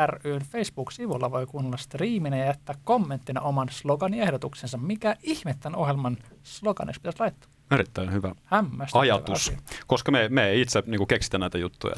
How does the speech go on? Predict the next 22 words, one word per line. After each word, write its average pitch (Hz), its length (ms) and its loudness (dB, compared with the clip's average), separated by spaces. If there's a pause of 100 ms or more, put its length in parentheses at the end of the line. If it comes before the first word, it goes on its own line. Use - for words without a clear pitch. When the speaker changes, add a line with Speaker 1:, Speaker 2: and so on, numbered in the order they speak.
Speaker 2:
että 127 160 0
Speaker 1:
Ei. 123 80 -2
Speaker 2:
me 104 160 0
ollaan 90 280 2 (420)
töhöjä 123 340 6
jätkiä. 101 380 2 (380)
Speaker 1:
Niin. 143 180 -2 (920)
Speaker 2:
Kuten 180 280 4
tavallista, 139 600 2
niin 113 240 4 (140)
me 107 120 2
ollaan 110 340 4 (140)
raahattu 110 360 2
taas 110 160 2
kavereita 120 440 2
tänne 104 180 2
mukaan. 107 520 2 (400)
Ö, 101 160 4
meillä 98 240 4
on 98 100 0 (120)
Joona 131 340 4
Kuronen 104 420 2